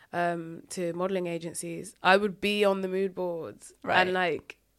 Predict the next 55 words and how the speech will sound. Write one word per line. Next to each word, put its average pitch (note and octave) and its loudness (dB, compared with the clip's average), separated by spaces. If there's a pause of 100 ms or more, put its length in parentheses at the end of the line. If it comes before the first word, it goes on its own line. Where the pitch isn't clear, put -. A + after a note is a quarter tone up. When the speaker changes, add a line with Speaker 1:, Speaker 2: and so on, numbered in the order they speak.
Speaker 1:
I F#3 6
would G3 -6
go G3 6
for G#3 -6
the G3 -2
castings F#3+ -4
and F#3+ -4
I G3 2
wouldn't G#3 2
get - -2
the A3 0
jobs. G3+ 0
And G3 -4
it's - -8
like, G3 -4 (760)
but G#3+ 6
you D#4+ 4
literally D#4 2
had C#4+ 2
on B3+ 2
a A3 -2
piece C4+ -2
of - -18
paper C4 0
that - -16
you F#3+ -4
wanted G#3+ 0
me. F#3+ 0
My B3 10
face C4 2
was F#3 -8
there. G3+ 0 (380)
And A3+ 4
then A3+ 6
I G#3 8
got A3 2
there. B2+ 2
So - -10
then A3 -2
I'm G3 2
like, G3 0
okay, G#3+ 4
did F#3+ -4
I F#3+ 2
turn G3 0
up F#3+ 0
and F#3 -2 (440)
I'm F#3+ 6
not F3+ 2
what - -4
they F3 4
thought A3 6
I A3 8
was? A3 8
Like, F3+ 0